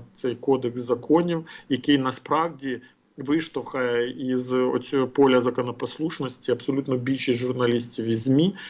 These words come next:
бо вони, відповідно, не будуть його дотримуватися, бо буде купа проблем, або, знову ж таки, фактор відволікання.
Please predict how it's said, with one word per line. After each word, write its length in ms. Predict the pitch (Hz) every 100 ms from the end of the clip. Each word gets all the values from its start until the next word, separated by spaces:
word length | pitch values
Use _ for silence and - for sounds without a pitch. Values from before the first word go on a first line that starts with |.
| -
бо 100 | 127
вони, 280 | 120 127 139
відповідно, 760 | 160 139 127 123 127 139 147 131
не 120 | 123
будуть 400 | 123 135 123 123
його 160 | 120 113
дотримуватися, 800 | 113 - 160 165 135 135 127 117
бо 120 | 117
буде 240 | 123 123
купа 300 | 113 - 120
проблем, 520 | 113 - 120 131 170 185 - - -
або, 240 | 120 123
знову 300 | 120 143 147
ж 100 | -
таки, 240 | 123 -
фактор 460 | 117 151 165 - 120
відволікання. 800 | 127 120 120 113 - 101 110